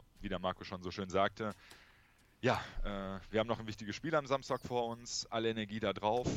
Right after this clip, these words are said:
und, ähm, ja, Spiel, Spiel noch eine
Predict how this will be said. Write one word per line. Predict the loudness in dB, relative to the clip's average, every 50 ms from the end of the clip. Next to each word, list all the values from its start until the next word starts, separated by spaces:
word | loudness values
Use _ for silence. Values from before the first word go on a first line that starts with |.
| -2 -4 -4
und, | -6 -4 -4 -6 -8 -10 -12 -12 -12 -12 -12 -12
ähm, | -10 -8 -8 -8 -8 -10 -14 -16 -18 -20 -10 -2
ja, | 4 4 6 4 4 0 -6 -20 -14 -10
Spiel, | -10 -10 -8 -4 -2 -2 -2 -2 -4 -6 -8 -18 -20 -20 -20 -20 -20 -6 0 2 4
Spiel | 4 4 4 6 8 8 8 10
noch | 8 6 4
eine | 4 2 2 4 4 2 2 0 -2